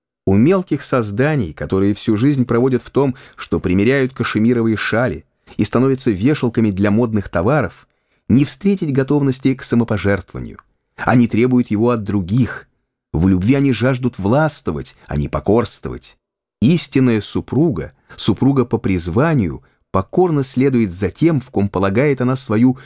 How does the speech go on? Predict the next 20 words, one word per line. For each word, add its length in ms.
жизнь, 640
силу, 640
славу, 600
счастье. 720
Людям 420
одаренным 720
нужна 600
восточная 840
женщина, 600
единственная 680
цель 360
которой — 600
предупреждать 680
желание 560
мужа, 480
ибо 220
все 260
несчастье 640
одаренных 800
людей 400